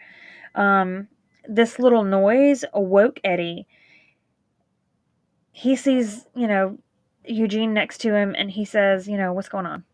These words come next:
<laughs> Um, he didn't see the pistol, but they sat there and talked for a few minutes.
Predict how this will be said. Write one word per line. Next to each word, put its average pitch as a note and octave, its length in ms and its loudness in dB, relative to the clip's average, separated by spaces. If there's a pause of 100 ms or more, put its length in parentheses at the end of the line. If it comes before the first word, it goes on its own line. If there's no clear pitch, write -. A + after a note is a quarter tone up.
(200)
<laughs> B3+ 100 -6 (1000)
Um, F#3 500 0
he A3+ 140 -2
didn't B3 200 2
see D4 140 2
the C4+ 100 0
pistol, G3+ 640 -2 (760)
but A3 320 4
they A3+ 120 4
sat C4 280 0
there B3 160 0
and G#3 120 -4
talked D4 320 -6
for A3 140 -6
a F#3 40 -8
few E3+ 200 -12
minutes. - 400 -16